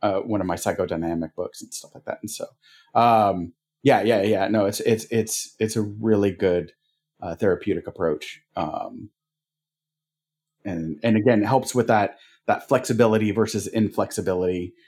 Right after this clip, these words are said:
kind of mindset, right? And so, yeah. Anyways, um, but yeah, yeah. So that, that concept of, like, shoulds and, you know,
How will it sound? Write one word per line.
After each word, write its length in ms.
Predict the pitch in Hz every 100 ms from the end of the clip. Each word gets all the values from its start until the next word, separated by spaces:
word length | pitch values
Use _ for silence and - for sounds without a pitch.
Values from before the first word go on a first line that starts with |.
| _ _
kind 180 | 107 92
of 140 | 87 - _
mindset, 580 | 110 92 92 - 80 76 - -
right? 260 | 95 92 - _ _ _ -
And 180 | 123 110
so, 480 | 127 101 95 98 - _ _ _ _ _ _
yeah. 280 | 107 - - - _
Anyways, 380 | 156 127 101 - - _ - _ -
um, 680 | 143 135 127 107 98 90 _ _ _ _ _ _ _ _ _ _ _ _
but 180 | 175 175
yeah, 220 | 170 117
yeah. 240 | 160 135
So 180 | 113 165
that, 220 | 147 131
that 200 | 139 123
concept 460 | - 170 165 135 127
of, 120 | 113
like, 180 | 113 101
shoulds 560 | - 127 120 113 - - - _ _
and, 580 | 123 113 107 104 98 - _ _
you 120 | 131 110
know, 260 | 98 95